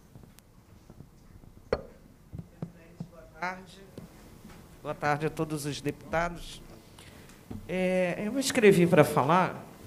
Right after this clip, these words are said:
porque ontem eu fiquei surpreendida com, até com a forma, é, que foi colocada,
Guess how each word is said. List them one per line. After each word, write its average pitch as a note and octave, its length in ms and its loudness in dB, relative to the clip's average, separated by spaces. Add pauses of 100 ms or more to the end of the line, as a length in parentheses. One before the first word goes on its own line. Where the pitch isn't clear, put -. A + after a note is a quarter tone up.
(420)
porque G3 720 6
ontem A#3 880 4
eu F#3 160 0
fiquei G#3+ 580 0
surpreendida G#3+ 1200 0 (720)
com, A#3+ 680 6
até G#3 240 2
com C#4 220 -2
a C#4 60 2
forma, F#3 720 8 (640)
é, F3 420 6
que F#3 160 0
foi G#3 200 6
colocada, F3+ 1080 6